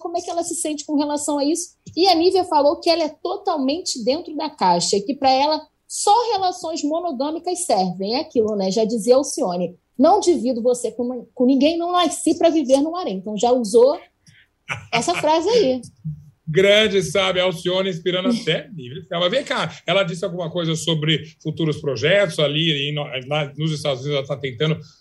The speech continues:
Speaker 2: procurar alguma coisa ou não? Tá realmente cuidando da família? E,
Speaker 1: Ela
Speaker 2: Yas?
Speaker 1: chegou a fazer um, um programa lá que durou mais ou menos um ano, mas não contou de nenhum grande projeto. Eu acho que ela não volta pro Brasil, não. Tiro a razão dela.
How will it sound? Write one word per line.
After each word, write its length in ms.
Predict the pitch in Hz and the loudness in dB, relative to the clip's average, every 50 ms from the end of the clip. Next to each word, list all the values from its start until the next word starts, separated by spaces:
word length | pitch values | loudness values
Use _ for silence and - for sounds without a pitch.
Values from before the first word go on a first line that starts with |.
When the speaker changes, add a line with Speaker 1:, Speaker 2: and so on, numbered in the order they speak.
| _ _ _ - | _ _ _ -20
Speaker 2:
procurar 300 | - - - 143 156 160 | -16 -8 -4 0 0 0
alguma 260 | 160 147 151 127 - | 2 0 -2 -2 0
coisa 340 | 180 196 214 220 214 226 220 | 4 4 6 6 6 4 2
ou 160 | 220 220 208 | 0 0 -2
não? 160 | 190 165 156 | -2 -2 -2
Tá 180 | - - 208 196 | -2 -2 -4 -4
realmente 540 | 170 151 - 220 233 220 208 214 220 214 - | -4 -2 -2 -2 0 0 -2 -4 -4 -4 -4
cuidando 280 | 208 185 190 190 185 | -4 -2 -2 -2 -2
da 100 | 185 170 | -4 -4
família? 500 | 165 165 151 160 180 175 151 123 117 123 123 117 - _ - | -4 -4 -2 0 0 0 -2 -2 -6 -8 -12 -14 -16 _ -10
E, 240 | 139 131 - - _ | -10 -10 -10 -8 _
Speaker 1:
Ela 280 | - 302 330 370 381 359 | -2 0 2 2 2 0
Speaker 2:
Yas? 160 | - - - | 0 0 0
Speaker 1:
chegou 240 | 302 277 240 262 285 | 0 0 0 -2 -4
a 100 | 302 302 | -4 -6
fazer 640 | - - 277 269 247 208 202 233 233 240 254 254 247 - | -8 -6 -6 -6 -6 -4 -2 0 2 2 0 0 -4 -8
um, 320 | 247 247 254 254 254 247 - 233 | -10 -10 -10 -8 -10 -10 -8 -8
um 160 | 233 240 233 | -6 -6 -2
programa 600 | - 254 262 254 233 220 214 214 247 254 254 233 208 | 2 4 4 6 6 6 4 4 4 2 2 0 0
lá 160 | 196 202 233 | -2 -2 -4
que 120 | - - | -6 -8
durou 240 | 202 190 220 202 214 | -4 -2 -2 -2 -2
mais 200 | 214 214 220 214 | -2 -4 -6 -4
ou 80 | 233 214 | -4 -4
menos 280 | 208 208 214 214 202 | -6 -6 -8 -6 0
um 160 | 240 247 226 233 | 0 0 2 2
ano, 140 | 254 269 | 0 0
mas 160 | 262 285 269 262 | 0 0 -2 -2
não 100 | 339 339 | -4 -4
contou 360 | 349 339 349 349 330 311 320 | -6 -6 -6 -2 -2 -2 0
de 100 | 277 311 | 0 -2
nenhum 240 | 302 302 311 320 311 | -2 -2 -2 -2 -2
grande 260 | 254 285 302 311 - | 0 -2 -2 -4 -6
projeto. 380 | - 294 277 233 240 247 240 | -4 -2 0 0 0 0 0
Eu 80 | 254 220 | -2 -4
acho 160 | 233 - - | -4 -4 -6
que 60 | - | -6
ela 100 | 226 233 | -6 -4
não 160 | 240 269 285 240 | -4 -6 -6 -4
volta 300 | 233 208 220 214 220 - | -2 -4 -2 -4 -6 -6
pro 160 | 220 202 196 | -6 -6 -6
Brasil, 280 | 214 220 202 202 254 | -6 -6 -2 0 2
não. 200 | 269 247 202 196 | 2 2 2 0
Tiro 260 | - - - 175 175 185 | -4 -4 -4 -2 -2 -2
a 40 | |
razão 360 | 175 190 190 185 196 214 214 208 | -2 -2 -2 -2 -4 -6 -4 -4
dela. 340 | 196 208 214 240 254 247 | -4 -2 -2 -2 -4 -4